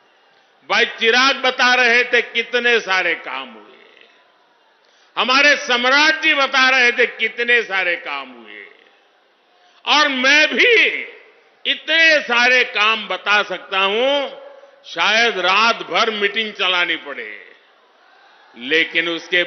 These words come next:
बावजूद भी भाइयों बहनों, ये मोदी है,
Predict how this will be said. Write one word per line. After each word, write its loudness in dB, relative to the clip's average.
बावजूद 0
भी 2
भाइयों -8
बहनों, -8
ये -8
मोदी -12
है, -14